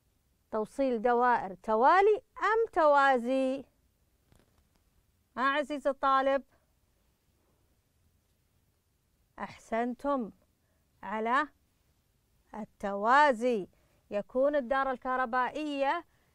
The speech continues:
في المنازل والبيوت على شكل توازي. لماذا؟ لماذا برأيك؟ أحسنتم،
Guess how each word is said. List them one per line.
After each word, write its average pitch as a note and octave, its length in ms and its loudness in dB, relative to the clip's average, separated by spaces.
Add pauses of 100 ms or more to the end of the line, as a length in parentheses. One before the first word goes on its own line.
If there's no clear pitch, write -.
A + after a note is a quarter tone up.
(140)
في D4+ 500 -4
المنازل B3 600 -2
والبيوت A#3+ 680 0 (100)
على A#3+ 340 -4
شكل F4 520 -2 (560)
توازي. A#3 1080 2 (160)
لماذا؟ A#3 1000 0 (840)
لماذا D4+ 520 0
برأيك؟ A#3 840 -2 (2500)
أحسنتم، C4+ 920 -4